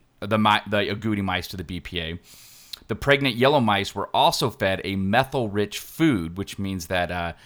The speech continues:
that the, this methylation was, or at least the, the proponent for the methylation was readily available in the term, in, in, in, um, in terms of folic acid. They, they gave the mouse folic acid.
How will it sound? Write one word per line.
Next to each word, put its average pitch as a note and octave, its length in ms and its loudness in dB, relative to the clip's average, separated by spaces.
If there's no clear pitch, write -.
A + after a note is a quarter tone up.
that F#2+ 180 -2
the, F2+ 320 -8
this - 320 -10
methylation G#2 680 0
was, F2+ 320 -6
or E2 100 -10
at C#2+ 100 -8
least G#2+ 240 -6
the, F#2+ 220 -4
the F#2 100 -8
proponent F#3 500 4
for A#2 80 -2
the G#2+ 60 2
methylation G#2 540 2
was F2+ 140 -4
readily G#2 380 4
available F#2 580 2
in G#2 120 -2
the G#2+ 60 4
term, A2+ 320 2
in, G#2 340 0
in, G2 220 -4
in, G2 280 -2
um, F2+ 440 -6
in F#2+ 120 -6
terms G#2+ 280 0
of F2+ 100 -4
folic G#2+ 380 0
acid. F2+ 440 2
They, F2 120 -4
they E2+ 220 -6
gave F2+ 280 -4
the E2+ 200 -6
mouse E2+ 300 -8
folic E2 320 -8
acid. F#2 380 0